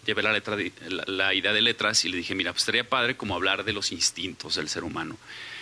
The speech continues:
¿Por qué los instintos? Creo que todos los seres humanos tenemos instintos. A veces uno los frenan por miedo. Si, mientras no se haga daño a nadie, yo creo que, pues, no está mal de repente sacar esos instintos, ¿no?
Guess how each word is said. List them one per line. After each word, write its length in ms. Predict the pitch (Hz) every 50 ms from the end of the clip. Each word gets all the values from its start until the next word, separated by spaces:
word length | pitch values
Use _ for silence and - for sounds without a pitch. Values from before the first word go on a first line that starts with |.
| - - -
¿Por 160 | - 104 101
qué 100 | - 123
los 180 | 123 131 131 -
instintos? 560 | 107 - - - 113 110 107 - 87 87 -
Creo 160 | - 113 -
que 100 | - -
todos 400 | - - 143 135 139 127 - -
los 120 | 110 101
seres 240 | - 117 104 110 -
humanos 280 | 104 101 98 104 107 -
tenemos 360 | - 98 95 98 110 107 -
instintos. 640 | 98 95 - - 98 98 98 92 95 82 87 - - - - - - - - - - - - -
A 120 | - 101
veces 340 | 107 107 107 120 117 113 -
uno 160 | 113 110 113
los 180 | 110 95 - -
frenan 480 | - 107 107 107 107 98 92 92 90 - - - - - - - - -
por 160 | - 95 98
miedo. 360 | 101 107 104 104 92 82 85 98 - - - - - - - - - - - - - - - - - - - - - - - - - - - - - - - - - - -
Si, 220 | - - - - 117
mientras 320 | 120 117 113 - 120 113
no 80 | 127 139
se 120 | - - 180
haga 140 | 175 170
daño 200 | 165 156 156 156 147
a 20 |
nadie, 340 | 139 131 123 120 117 120 135
yo 160 | 131 123 113 -
creo 200 | - 120 113 -
que, 380 | - 131 131 123 110 95 95 - - - -
pues, 100 | 110 104
no 60 | 110
está 160 | 107 - - 131
mal 240 | 131 131 127 131 139
de 80 | 127
repente 520 | 113 95 - - 104 104 104 - 120 117 110
sacar 260 | - - 92 - 101
esos 260 | 107 110 - 113 - -
instintos, 600 | 95 - - - - 117 120 113 - - 90 90
¿no? 240 | 87 95 107 104